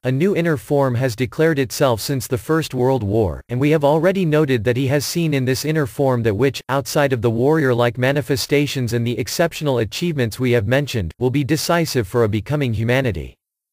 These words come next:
For Junger, the ultimate crisis of the bourgeois world and all the old values is due to the civilization of technics and the machine, and to all the elemental forms that are linked to it.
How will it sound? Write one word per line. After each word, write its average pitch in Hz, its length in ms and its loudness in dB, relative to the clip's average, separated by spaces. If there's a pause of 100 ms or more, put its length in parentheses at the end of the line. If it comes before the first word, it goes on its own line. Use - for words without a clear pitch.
(360)
For 151 140 0
Junger, 143 500 0 (120)
the 127 120 -2
ultimate 185 480 -2
crisis 165 480 -2
of 131 100 -2
the 113 120 0
bourgeois 127 540 2
world 120 440 2
and 107 140 -4
all 135 180 0
the 165 160 0
old 135 240 2
values 104 500 0
is 117 160 -2
due 143 200 0
to 160 100 0
the 135 100 0
civilization 135 920 0
of 107 160 -4
technics 131 480 -2
and 120 100 -2
the 113 60 0
machine, 110 520 -2 (100)
and 120 100 -4
to 120 80 2
all 156 180 2
the 175 160 0
elemental 143 500 0
forms 120 460 -2
that 117 140 0
are 117 80 2
linked 143 300 -2
to 107 100 -2
it. 67 180 -8